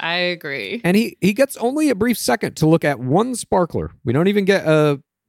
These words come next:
Speaker 2: series of them for him to look at or anything. Neil Lane, very underused here. And then we see him at the final rose pedestal, which has two roses on it.
Speaker 1: It's 'cause they give it to each other.
Speaker 2: No, 'cause he's wearing, like, a, what is that? Corsage rose. It's a different rose. There's two long stem roses sitting on that pedestal.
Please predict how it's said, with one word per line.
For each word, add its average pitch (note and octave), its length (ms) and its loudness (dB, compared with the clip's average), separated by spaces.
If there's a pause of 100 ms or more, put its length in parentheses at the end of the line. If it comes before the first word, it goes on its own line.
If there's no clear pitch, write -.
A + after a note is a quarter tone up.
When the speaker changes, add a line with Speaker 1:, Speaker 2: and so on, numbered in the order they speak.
Speaker 2:
series G3 400 4
of F#3 60 0
them G3 120 2
for F#3+ 120 0
him F3 80 0
to E3+ 60 -2
look F3+ 180 2
at E3+ 100 2
or F3 60 0
anything. E3+ 320 0 (280)
Neil E3+ 180 4
Lane, F3 200 4
very D#3+ 240 4
underused D3+ 420 2
here. D3 180 0 (280)
And C3 100 0
then E3+ 140 2
we F3 100 0
see D#3+ 200 0
him D#3+ 100 2
at D#3 100 0
the D3 60 -14
final D#3 260 0
rose G3 240 2
pedestal, D#3+ 480 0
which D3 180 -2
has D#3+ 200 -2
two B3 320 -2
roses B2+ 420 0
on F#2+ 220 -2
it. D#3 160 -4 (340)
Speaker 1:
It's - 100 -20
'cause F#3+ 180 -8
they G3 120 -2
give G3+ 140 -4
it G3 100 -8
to - 100 -8
each F#3+ 120 -6
other. F#3+ 400 -4
Speaker 2:
No, E3+ 180 0
'cause B2 200 -6
he's F3+ 200 -2
wearing, C#3+ 320 -2
like, A2+ 240 -4
a, F#2+ 460 -2 (260)
what A#2 160 -2
is A#2+ 120 -2
that? B2 180 -4
Corsage A2 560 -4
rose. D2+ 320 -6
It's - 100 -10
a G2+ 60 -2
different F#2 260 -6
rose. G#2+ 320 -2
There's - 160 -6
two - 180 -2
long C#3+ 220 0
stem A2+ 260 -4
roses A2 280 -2
sitting G2 260 -6
on F2+ 120 -2
that F2 180 -4
pedestal. F2 420 -6